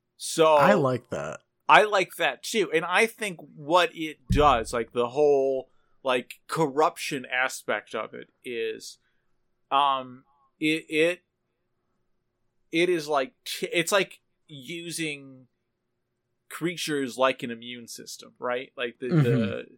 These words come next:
Speaker 1: Demogorgons, Vecna, the Mind Flayer are all these, like, they're the organs of this world.
Speaker 2: Mm-hmm.
Speaker 1: And their only purpose is to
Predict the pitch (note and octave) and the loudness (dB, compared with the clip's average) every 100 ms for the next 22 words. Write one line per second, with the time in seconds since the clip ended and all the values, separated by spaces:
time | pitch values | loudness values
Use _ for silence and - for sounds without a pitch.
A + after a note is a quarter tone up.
0 | _ _ _ C#3+ D3+ D#3 C#3 C#3+ C#3 B2+ | _ _ _ 0 0 0 -2 0 0 -4
1 | C3 B2+ A#2 - C3 - - B2 A#2+ A#2 | -10 -12 -14 -4 -2 -2 -10 -4 -2 -2
2 | A2+ G#2+ A#2 A2+ B2+ B2+ A#2+ - B2 A#2 | -4 -6 -8 -4 -2 -2 -6 -6 -2 -2
3 | A#2+ B2 D3 C#3 C3+ B2+ A#2+ - G#2 G#2 | -2 -2 0 0 0 -2 -10 -6 -6 -8
4 | - _ _ _ _ _ _ _ _ _ | -16 _ _ _ _ _ _ _ _ _
5 | _ _ _ _ - D#3+ D#3 D#3 - D3+ | _ _ _ _ -4 0 0 -2 -4 2
6 | D#3+ D3 C3+ B2 A2 - C3+ A2+ A2 A2 | 2 0 -6 -10 -12 -4 -2 -2 -6 -8
7 | - A2 A#2+ A#2 A#1 A#1+ - - _ _ | -8 -6 -2 -2 -4 -12 -16 -20 _ _
8 | _ _ _ _ - D#3+ B2+ B2+ A2 _ | _ _ _ _ 2 2 4 0 -4 _
9 | _ D3 D#3+ D#3 D3+ - D#3+ E3 D#3+ D3+ | _ 0 2 4 0 2 2 2 -2 -8
10 | D3 C3 - D#3+ E3+ D3+ B2+ - D3+ D3 | -8 -8 -2 0 0 -4 -6 -8 -12 -14
11 | C3+ - C3+ C3 A#2 A#2 | -14 -14 -12 -10 -10 -12